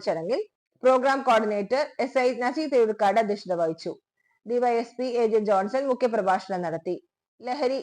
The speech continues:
വിമുക്ത സന്ദേശം നൽകി. കടലോര ജാഗ്രത സമിതി അംഗം എ പി ഇസ്ഹാഖ്, സലാം താണിക്കാട്, കെ വി എം ഹനീഫ, സിറാജ് പറവണ്ണ, മൊയ്തീൻ കോയ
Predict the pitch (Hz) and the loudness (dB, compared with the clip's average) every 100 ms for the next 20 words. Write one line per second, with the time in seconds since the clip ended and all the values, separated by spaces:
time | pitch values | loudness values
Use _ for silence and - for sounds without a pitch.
0 | 226 233 220 208 311 226 185 185 170 156 | -4 -2 -2 -4 -2 -2 -4 -4 -8 -6
1 | 156 170 _ _ _ _ _ 254 269 285 | -6 -10 _ _ _ _ _ -2 0 2
2 | 294 285 269 262 269 285 254 247 226 214 | 4 4 4 4 2 2 0 2 2 2
3 | 208 233 - - 226 214 220 214 180 175 | -2 -2 -4 2 2 2 -4 -4 -6 -4
4 | 247 - _ _ _ - 277 269 285 269 | -4 -8 _ _ _ -8 -4 0 0 2
5 | 226 202 190 165 165 277 - _ _ _ | 2 0 -2 -4 -2 -4 -8 _ _ _
6 | - 277 269 285 285 277 220 185 180 190 | -4 0 0 2 0 0 -4 -4 -6 -4
7 | 208 277 _ _ _ - 254 262 277 - | -4 -6 _ _ _ -2 2 2 2 0
8 | 226 175 165 160 220 339 _ _ - 247 | 0 2 -2 -4 -8 -10 _ _ -10 -4
9 | 254 254 240 214 165 | -2 0 -2 0 -2